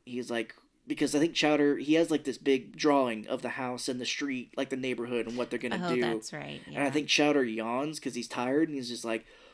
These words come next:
Speaker 1: "Oh, whatever, man." And he's like, "Wait, what did you say?" And he's like, "I said whatever, whatever." And he's like, "No, I've got it." And he comes up with this fucking crazy-ass plan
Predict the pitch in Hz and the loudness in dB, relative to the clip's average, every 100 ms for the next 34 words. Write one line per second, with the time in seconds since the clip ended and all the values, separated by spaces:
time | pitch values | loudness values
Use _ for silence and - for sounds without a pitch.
0 | - _ _ - 240 240 240 233 226 226 | -20 _ _ 4 10 12 12 12 10 10
1 | 202 190 196 190 196 202 202 196 170 131 | 8 6 4 2 4 4 2 0 -2 0
2 | 147 202 - _ _ _ _ - 160 190 | 8 6 6 _ _ _ _ -2 0 2
3 | 220 208 226 226 226 160 139 120 - 196 | 0 2 4 4 0 -6 -4 -2 -4 -2
4 | 147 165 185 160 120 123 151 151 143 135 | 0 2 2 0 -2 -2 0 0 -2 -4
5 | 123 113 214 - _ _ _ _ _ _ | -6 0 0 0 _ _ _ _ _ _
6 | _ - 123 - 143 120 95 - 139 135 | _ -14 -12 -6 -4 -4 -6 -8 -8 -4
7 | 220 208 202 190 175 156 - 160 - 175 | -4 0 0 0 0 -2 -2 -14 -6 -6
8 | 151 165 175 165 160 156 - 151 127 113 | 0 2 4 4 2 0 -6 -6 -4 -4
9 | 110 | -8